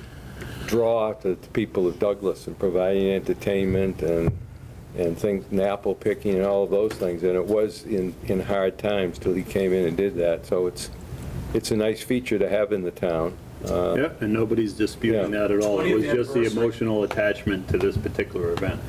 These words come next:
Speaker 2: is,
Speaker 3: Yes.
Speaker 2: is all it is, Hal.
Speaker 3: The twentieth anniversary
Speaker 1: Yeah.
Speaker 3: of Douglas High School reunion is gonna be the farm that day at the reunion.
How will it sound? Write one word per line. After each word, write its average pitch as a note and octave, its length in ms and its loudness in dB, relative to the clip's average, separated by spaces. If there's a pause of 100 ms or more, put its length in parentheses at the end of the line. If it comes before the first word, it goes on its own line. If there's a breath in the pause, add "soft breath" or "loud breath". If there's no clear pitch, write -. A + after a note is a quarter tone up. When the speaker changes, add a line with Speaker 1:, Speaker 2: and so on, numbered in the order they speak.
Speaker 2:
is, F#2+ 140 2
Speaker 3:
Yes. - 100 -4
Speaker 2:
is G2+ 160 2
all F#2 220 2
it F2 80 -2
is, F2+ 180 0
Hal. - 140 0
Speaker 3:
The - 60 -2
twentieth D#3 360 0
anniversary B2+ 540 0
Speaker 1:
Yeah. - 60 -10
Speaker 3:
of - 40 -12
Douglas - 320 -4
High G#2 140 -2
School - 240 -6 (120)
reunion C#3 340 -2 (100)
is - 100 -6
gonna A2+ 180 -2
be A2+ 140 -2
the G#2 120 -4
farm - 260 -2 (160)
that - 200 -2
day - 140 0 (140)
at - 100 0
the - 60 -4 (100)
reunion. - 260 -4